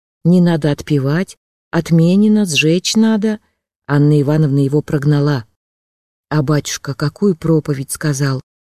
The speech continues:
очень сочувственную. Дескать, упокойник слободы всё хотел пёкся. Вот и получил теперь полную слободу, самую главную.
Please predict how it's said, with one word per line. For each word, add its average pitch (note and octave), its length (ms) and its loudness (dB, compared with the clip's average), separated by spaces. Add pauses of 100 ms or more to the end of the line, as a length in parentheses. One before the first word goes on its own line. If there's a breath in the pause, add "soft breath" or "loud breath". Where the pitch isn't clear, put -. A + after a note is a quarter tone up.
очень D3+ 420 0
сочувственную. B2 880 -4 (600)
Дескать, E3 580 -2
упокойник E3+ 840 0 (340)
слободы G#3 560 0
всё D3 260 -2
хотел D#3+ 400 -2
пёкся. C3 560 -4 (440)
Вот B3 260 0
и F3+ 60 0
получил C#3+ 480 -2
теперь A3 420 -2 (220)
полную E3+ 400 2
слободу, C#3 640 -2 (120)
самую G3 440 0
главную. D3+ 640 -2